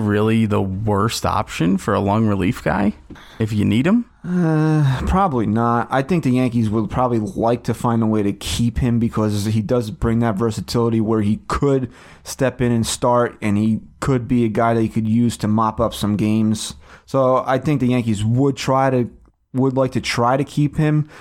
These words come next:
Speaker 2: but he is out of options. So
Speaker 1: Yeah, because honestly, I want Luis Cessa gone more than anyone. But,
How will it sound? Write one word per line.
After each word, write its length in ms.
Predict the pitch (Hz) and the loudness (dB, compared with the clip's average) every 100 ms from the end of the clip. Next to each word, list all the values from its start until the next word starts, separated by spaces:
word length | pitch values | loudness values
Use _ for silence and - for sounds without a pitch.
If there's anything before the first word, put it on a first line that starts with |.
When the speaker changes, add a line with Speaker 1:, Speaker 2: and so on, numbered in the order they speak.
| - - | -12 -2
Speaker 2:
but 100 | 135 | 2
he 80 | 143 | 2
is 160 | 131 | 2
out 160 | 131 123 | 2 2
of 60 | |
options. 600 | 117 127 110 - 78 82 - | 2 0 -2 -6 -4 -4 -2
So 160 | 110 | 0
Speaker 1:
Yeah, 100 | 131 | 0
because 480 | 98 123 139 139 117 - | 0 -2 0 0 0 -2
honestly, 520 | 117 127 139 - 156 - | 0 0 0 0 0 0
I 160 | 110 120 | 0 0
want 320 | 127 131 127 | 2 0 2
Luis 260 | 113 113 110 | 2 2 0
Cessa 380 | - 107 - 101 | 0 0 0 -2
gone 340 | 98 98 101 101 | 0 0 2 2
more 240 | 101 101 | 2 2
than 200 | 95 92 | 0 -2
anyone. 560 | 120 131 113 95 90 85 - - - - | 0 2 2 2 2 0 -4 -16 -20 -8
But, 440 | - 143 104 - | 0 2 0 -2